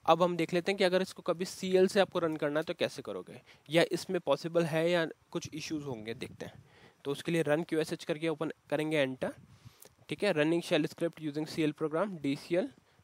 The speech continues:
डी सी एल के बाद में एफ़ फ़ोर लेना है आपको, Variable का name, type, storage length आ जाएगी,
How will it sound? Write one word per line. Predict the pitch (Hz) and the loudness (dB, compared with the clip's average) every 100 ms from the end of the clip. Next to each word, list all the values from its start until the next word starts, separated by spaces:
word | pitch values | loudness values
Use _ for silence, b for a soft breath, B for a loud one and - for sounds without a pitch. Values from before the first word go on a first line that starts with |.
| 139 | -4
डी | 143 | -4
सी | 156 | -2
एल | 151 | -2
के | 156 | 0
बाद | 151 | 0
में | 156 | 2
एफ़ | 139 | 0
फ़ोर | - 160 | 0 0
लेना | 160 160 | 2 2
है | |
आपको, | 156 - 196 139 - b b _ | 0 -2 -8 -8 -14 b b _
Variable | 135 143 151 160 165 | 2 6 8 8 6
का | 156 | 4
name, | 156 165 208 202 - | 4 2 0 -6 4
type, | 147 151 156 | 6 6 2
storage | - 151 143 143 147 | -8 -4 -2 -2 2
length | 143 180 190 | 2 4 0
आ | |
जाएगी, | 170 170 180 226 | 0 0 -2 -10